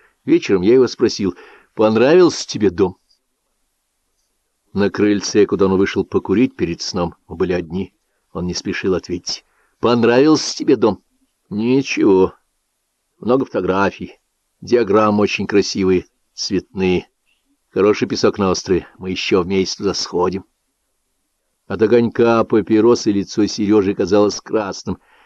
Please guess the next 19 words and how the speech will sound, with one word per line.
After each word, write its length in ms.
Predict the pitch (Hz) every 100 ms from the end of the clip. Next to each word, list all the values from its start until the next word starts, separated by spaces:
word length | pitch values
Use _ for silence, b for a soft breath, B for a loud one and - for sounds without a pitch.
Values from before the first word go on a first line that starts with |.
| b _
«Ты 100 | -
со 140 | 98 101
мной 160 | 101
говоришь, 280 | 98 104 101
как 200 | - 107
с 160 | - -
мамой. 580 | 110 110 95 98 95 _ _ _ _ _ _
Тебе 240 | - 92 90
кажется?» 540 | 90 95 113 - - _ _ _ _ _
«Что 200 | - 147
ты 60 | 151
сказал 260 | 117 101
маме 280 | 98 95 92
про 140 | 98
дом?» 260 | 90 98 113 _ _ _ _ _ _ _ -
«То, 140 | 95
что 160 | - 92
и 40 |
тебе». 420 | - 80 87 92